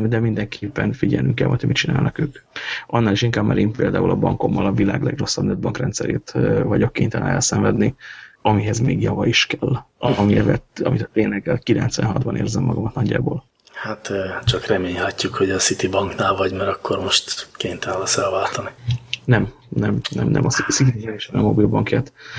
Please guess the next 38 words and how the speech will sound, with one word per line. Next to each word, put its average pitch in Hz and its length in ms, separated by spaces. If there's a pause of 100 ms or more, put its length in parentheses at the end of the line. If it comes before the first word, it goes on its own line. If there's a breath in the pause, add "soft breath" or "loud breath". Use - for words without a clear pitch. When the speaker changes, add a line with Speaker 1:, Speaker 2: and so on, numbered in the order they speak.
(160 loud breath)
Speaker 1:
Ugyanakkor 139 460
azt 127 140
mesélték 110 460
egyszer, 107 360
ö, 104 280
sörök 117 320
után 107 220
emberek 107 500
kocsmában, 101 460
hogy 104 180 (120)
vannak 110 320
olyan 107 180
bankok, 104 260
amik 110 260
H 101 120
T 98 140
M 95 40
L - 20
alapon 101 300
meg 101 100
tudták 110 340
oldani 98 220
ezt - 120
az - 80
egész 101 220
mobilbankos 104 640
dolgot. 113 360 (720 loud breath)
Tehát 123 180
én 117 120
remélem, 107 320
hogy 110 120
egyszer 107 220
a - 20
technikai 101 360
fejlődés 113 440
eljut - 280
odáig, - 360
hogy 127 220